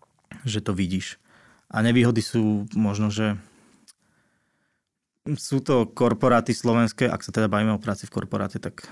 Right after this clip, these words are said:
to prostredie nie je zase úplne agentúrne, nie sú to také tie fancy proste agentúrne priestory. Lebo zasa, agentúra sa chce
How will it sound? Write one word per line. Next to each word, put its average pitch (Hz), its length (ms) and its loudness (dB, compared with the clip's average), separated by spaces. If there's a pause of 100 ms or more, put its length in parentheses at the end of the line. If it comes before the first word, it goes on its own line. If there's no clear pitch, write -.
(240)
to - 80 -4
prostredie 117 480 2
nie 101 160 4
je 101 80 2
zase 101 240 -2
úplne - 180 0
agentúrne, 98 460 -2
nie 101 160 0
sú 113 160 -4
to 113 80 0
také 104 240 -4
tie 98 160 -4
fancy 98 400 -4
proste 104 320 -8
agentúrne 101 420 -6
priestory. 101 540 -6 (320)
Lebo 143 180 4
zasa, 117 380 2
agentúra 135 380 4
sa 117 180 0
chce 113 320 -2